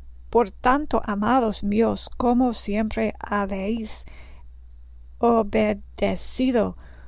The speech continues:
no como en mi presencia solamente, sino mucho más ahora en mi aus-,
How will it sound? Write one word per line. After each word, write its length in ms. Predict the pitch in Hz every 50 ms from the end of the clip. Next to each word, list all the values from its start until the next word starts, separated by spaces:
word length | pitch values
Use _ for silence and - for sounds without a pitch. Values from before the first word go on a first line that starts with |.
| - - - -
no 260 | 214 208 233 247 269 269
como 400 | - - 240 233 226 220 214 - -
en 220 | - 214 202 196 202
mi 160 | 202 196 -
presencia 880 | - - - - 202 196 190 - 214 220 240 240 - - - 214 202
solamente, 880 | 196 - - 214 214 220 202 196 202 208 247 269 269 - - 208 196 196
sino 340 | - - - 233 233 233 214
mucho 460 | 208 220 226 240 - - - 247 226
más 380 | 214 220 208 196 196 - - -
ahora 500 | 226 208 202 202 214 233 254 262 240 220 220 -
en 280 | 226 220 220 208 208 208
mi 220 | 214 214 208 208 - - - - - - - - -
aus-, 680 | - 196 196 208 214 202 - - - - 220 202